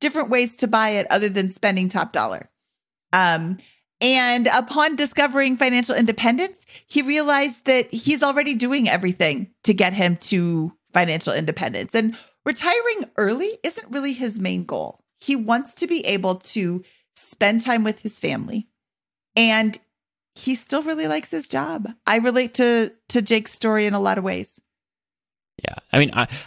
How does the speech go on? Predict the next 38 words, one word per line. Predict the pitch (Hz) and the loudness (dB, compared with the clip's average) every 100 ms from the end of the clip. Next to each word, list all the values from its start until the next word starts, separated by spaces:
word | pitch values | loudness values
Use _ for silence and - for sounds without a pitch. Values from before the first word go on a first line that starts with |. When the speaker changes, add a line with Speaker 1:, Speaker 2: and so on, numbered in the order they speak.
| - - | -16 0
Speaker 2:
I | 127 160 | 2 4
thought | 147 123 | 4 2
this | 123 | 2
was | 113 | 0
a | 110 | 0
fantastic | 110 - 113 - 107 | 0 0 0 0 -2
episode. | 95 104 - 104 101 - | 0 0 2 2 0 -4
He, | - 135 139 151 143 - _ - | -2 2 2 2 -2 -8 _ 2
this | 160 170 | 2 2
is, | 131 | 0
this | 131 147 | 0 0
is | 160 160 | 0 0
a | 120 123 123 117 _ _ _ - | 2 2 2 -2 _ _ _ 0
prototypical | 147 147 135 139 127 110 90 - | 2 4 2 0 0 0 -4 -4
or | - 113 107 107 104 - | 2 4 4 2 -2 -10
formulaic | - - 151 147 147 123 120 110 78 - - | -10 0 2 4 4 4 4 2 0 -8 -4
approach | 120 - 123 120 - | -4 2 2 2 0
to | 113 | 0
financial | 117 107 104 107 | 2 2 2 0
freedom. | - 104 104 92 - _ - | 0 2 2 -2 -8 _ -14
<clears throat> | - _ _ _ _ _ - - - | -14 _ _ _ _ _ -20 -8 0
Jake | 123 135 | 2 2
is | 123 | 2
an | 120 | 2
engineer, | 131 127 123 120 143 170 | 2 2 2 2 2 0
but, | - - 117 - | -2 2 2 0
um, | 117 107 98 101 107 - _ _ | -2 -2 0 -2 -6 -10 _ _
he | - 127 | 0 2
and | 123 | 2
his | 113 | 0
wife | 104 107 117 135 - | 0 2 2 -2 -8
have | - 104 | -8 -4
both | 110 98 - | -4 -4 -4
worked. | 104 151 196 - - - - | 0 0 0 -6 -14 -18 -6
They | 120 | -2
have | 107 98 | -2 -4
two | - 95 | -6 -6
kids. | - - 196 190 - | -2 2 2 2 -2